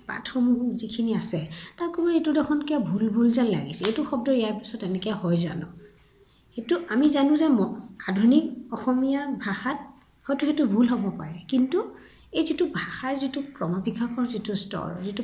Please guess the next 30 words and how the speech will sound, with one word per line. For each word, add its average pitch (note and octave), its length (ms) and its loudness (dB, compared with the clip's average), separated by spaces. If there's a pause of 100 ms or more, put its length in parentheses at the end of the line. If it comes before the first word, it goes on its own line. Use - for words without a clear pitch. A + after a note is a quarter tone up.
পৰিৱৰ্তনৰ G3 580 -2
যিটো G3 320 -6
স্তৰ, - 300 -8 (160)
বা A#3 60 -2 (140)
সেই C#4 180 0
সময়ছোৱাত B3+ 580 0
তেওঁলোকে A#3 320 2 (520)
যি C4 120 8 (560)
পশ্চাদভূমি A#3 760 2
দি G3+ 160 0 (120)
পশ্চাদপটত G3 520 -4 (100)
তেওঁলোকে F#3 300 -2
লিখিছিলে, E3+ 580 0 (380)
কি C4+ 120 4
উদ্দেশ্যলৈ A3+ 460 4
তেওঁলোকে G3+ 280 -4
লিখিছিলে, E3 540 -4 (840)
আমি G3+ 120 -4
যদি G#3 160 0
সেই C4 280 2
উদ্দেশ্য G#3 440 4 (280)
আৰু G3 180 0
সেই A3+ 200 -2
সময়ৰ G#3 280 0
কথা G#3 300 -6
চাওঁ, G3 260 -2
তেতিয়াহ'লে F#3+ 500 -4 (300)
তাৰ G3 160 -4
মাজেদি A3 420 -4
আমি G3 320 2